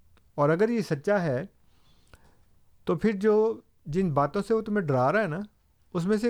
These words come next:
کچھ ضرور تمہیں آگے پکڑیں گی۔ مسئلہ یہ ہے کہ کچھ کیوں، ساری کی ساری کیوں نہیں؟ کیونکہ انبیاء تو اللہ تعالیٰ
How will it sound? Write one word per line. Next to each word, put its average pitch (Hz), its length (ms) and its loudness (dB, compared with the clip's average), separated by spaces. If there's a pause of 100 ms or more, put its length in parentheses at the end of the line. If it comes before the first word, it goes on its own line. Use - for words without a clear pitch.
(140)
کچھ 269 260 0
ضرور 190 240 4
تمہیں 170 280 -2
آگے 131 180 -2
پکڑیں 123 340 -10
گی۔ 143 100 -14 (760)
مسئلہ 170 340 2
یہ 247 80 0
ہے 269 80 0
کہ - 140 -12
کچھ - 260 -4
کیوں، 139 180 0 (1040)
ساری 240 320 2
کی 262 80 -4
ساری 175 240 0
کیوں 120 200 -6
نہیں؟ 107 180 -8 (1500)
کیونکہ 185 280 0
انبیاء 156 440 4
تو 214 180 -4
اللہ 175 160 0
تعالیٰ 165 280 0